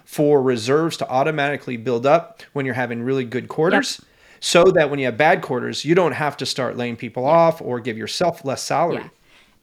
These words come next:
Speaker 1: And so you kind of build in this whole concept of being your own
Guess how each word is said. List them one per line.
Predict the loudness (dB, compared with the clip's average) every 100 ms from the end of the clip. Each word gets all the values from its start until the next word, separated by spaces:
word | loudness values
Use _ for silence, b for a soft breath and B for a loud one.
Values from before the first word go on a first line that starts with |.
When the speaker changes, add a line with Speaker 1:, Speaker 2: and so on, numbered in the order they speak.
| _ -16 -8 0
Speaker 1:
And | 0 2
so | 0 0 0
you | -2 -4
kind | -2 -2
of | 0
build | 0 2
in | 0 -2 -6 b b b
this | 2 2 2
whole | -2 0 2
concept | 2 0 0 -4 -4
of | -6
being | -6 -4 -2
your | -2 -4 -4
own | -4 -4 -6